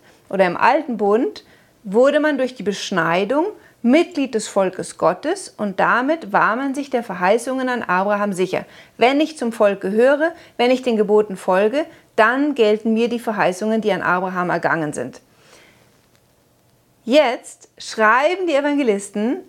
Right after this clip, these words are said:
nach der Himmelfahrt Jesu im Vollbesitz des Heiligen Geistes, reflektieren das, was Jesus gesagt hat und verstehen,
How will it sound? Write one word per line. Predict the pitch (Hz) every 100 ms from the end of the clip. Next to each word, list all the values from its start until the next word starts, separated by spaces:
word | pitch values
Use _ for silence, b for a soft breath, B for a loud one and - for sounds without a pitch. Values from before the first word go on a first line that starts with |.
| _ _
nach | 208 180 196 311
der | - 285
Himmelfahrt | 254 269 269 240
Jesu | 240 190 190 226
im | - 214
Vollbesitz | 185 - 226 254 262 240 226 -
des | 190
Heiligen | 208 180 175 170
Geistes, | 160 180 - 262 277 b b -
reflektieren | 202 269 349 320 330 330 285 277 233
das, | 214 226 208
was | 202
Jesus | 196 190 180
gesagt | 185 170 165 -
hat | 233 233
und | 220
verstehen, | - 196 - 254 220 214 285